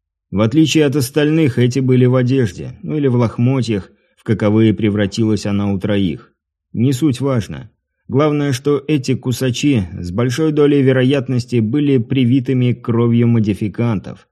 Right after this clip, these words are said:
А значит, сами они в любом случае уже обречены. Если же повезет, то послужат причиной гибели и кого покрупнее. Причем даже в свете сегодняшних событий и уменьшения поголовья мутантов.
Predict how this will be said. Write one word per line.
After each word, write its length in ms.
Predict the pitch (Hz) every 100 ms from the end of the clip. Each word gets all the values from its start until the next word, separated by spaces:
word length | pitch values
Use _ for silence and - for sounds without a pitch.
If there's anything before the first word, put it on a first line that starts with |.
| _ _ _ _ _ _ _
А 140 | 80 90
значит, 420 | 113 123 110 123
сами 300 | - 139 127
они 300 | 120 117 107
в 80 | 98
любом 320 | 151 156 139
случае 480 | 123 117 123 101 90
уже 280 | 87 90 92
обречены. 760 | 80 87 82 87 76 60 - _ _ _ _ _ _ _ _ _ _ -
Если 460 | 104 143 156 156
же 160 | 131 131
повезет, 800 | 127 113 101 95 123 123 - - _ _
то 120 | 151
послужат 640 | 170 143 156 156 147 135
причиной 500 | - 127 - 139 135
гибели 420 | 107 127 135 127 123
и 120 | 113
кого 300 | 104 92 95
покрупнее. 880 | 104 101 101 85 76 71 62 62 - _ _ -
Причем 400 | 104 95 117 110
даже 520 | 110 101 113 110 107
в 100 | 117
свете 380 | - 123 117 120
сегодняшних 760 | - 135 135 107 92 95 90
событий 840 | - 90 98 127 98 80 78 _ _
и 80 | -
уменьшения 840 | 101 107 98 - 120 117 104 95 90
поголовья 600 | 120 113 101 87 73 80
мутантов. 760 | 87 95 87 67 62 60 -